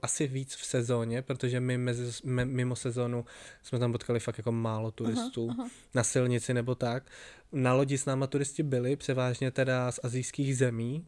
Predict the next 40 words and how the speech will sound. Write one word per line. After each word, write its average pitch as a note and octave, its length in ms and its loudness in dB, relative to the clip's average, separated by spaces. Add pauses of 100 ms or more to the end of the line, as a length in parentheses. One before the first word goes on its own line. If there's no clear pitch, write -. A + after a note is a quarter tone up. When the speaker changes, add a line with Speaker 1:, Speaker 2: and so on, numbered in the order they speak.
(160)
Speaker 1:
Evropanů B2+ 560 2
tam C3 200 0
za A#2 120 0
stolik C3 460 2
nebylo, B2+ 720 2
ale B2 240 2
vlastně A#2+ 340 0
na B2 100 2
každý B2+ 340 2
lodi, B2 240 2
co B2 140 -6
jsme C3+ 160 -2
byli, B2 320 4 (340)
tak - 160 -2
jsme C3 160 0
vždycky A#2+ 400 0
minimálně A#2+ 600 2
jeden A#2+ 300 0
pár A#2 340 -2
Evropanů A#2+ 460 2
sebou B2 280 4
měli, A#2+ 560 2
Speaker 2:
Mhm. A#3+ 240 4
Speaker 1:
ale A#2+ 220 8
z A2+ 140 -2
dvaceti A#2+ 500 2
lidí A#2 340 0
to A#2 220 0
vlastně A2+ 440 0
jsou A#2 240 0
čtyři A#2 280 0
lidi A2+ 240 2
Evropani A2+ 600 2
a A2 80 0
zbytek A2 320 -2
šestnáct - 400 -4
lidí A2+ 200 -2
byli A#2 200 -2
většinou A#2 400 -4
Aziati. A2+ 460 -4